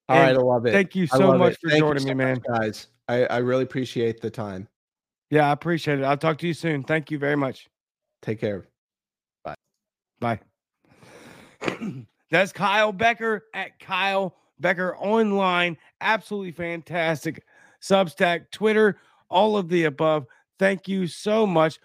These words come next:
Speaker 2: We will end on a good note because I know that's a lot of heavy information there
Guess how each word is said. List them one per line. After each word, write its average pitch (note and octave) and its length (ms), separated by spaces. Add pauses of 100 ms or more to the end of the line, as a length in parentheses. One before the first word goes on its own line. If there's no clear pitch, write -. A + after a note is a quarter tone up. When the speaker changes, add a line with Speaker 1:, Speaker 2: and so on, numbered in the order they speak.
(160)
Speaker 2:
We G3 220
will G3 300
end G3 480
on F3 400
a D#3 300
good F#3 340
note E3 240
because D3+ 200
I D#3 80
know G3 140
that's G3+ 180
a E3+ 60
lot E3 200
of C3+ 60
heavy D#3+ 380 (320)
information D#3 800
there D3 300